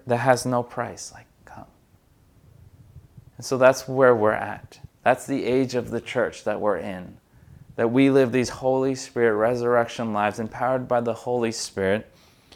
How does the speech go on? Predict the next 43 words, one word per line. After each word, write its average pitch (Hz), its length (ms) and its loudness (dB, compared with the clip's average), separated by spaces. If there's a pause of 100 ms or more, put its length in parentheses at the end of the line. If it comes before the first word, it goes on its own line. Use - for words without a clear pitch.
and 127 180 2
with 156 140 8
the 165 100 4
Spirit's 135 500 2
help 135 460 2
and 120 180 -4
with 120 140 -2
his 135 160 -6
power 117 540 0
and 117 140 0
with 123 120 -2
his 127 160 -6
guiding, 110 520 2 (1160)
to 135 100 4
everyone 139 380 6
you 135 100 4
ever 117 260 6
meet, 113 480 -6 (520)
in 104 100 -12
some 127 300 -2
way 113 180 2
we 107 140 -2
say, 104 220 -8
"Come." - 320 -16 (1400)
In 98 80 -12
the 92 80 -10
person 117 380 -2
that 110 220 -8
you 104 120 -6
are, 101 380 -6 (520)
and 98 100 -16
how 98 140 -10
you 101 160 -8
invite 107 360 -4
them 120 160 -6
into 117 240 -8
your 110 140 -4
life, 101 380 -8 (440)
on 107 60 -10
how 117 220 -6
you 127 180 -4
treat 117 420 -10
them, 101 340 -8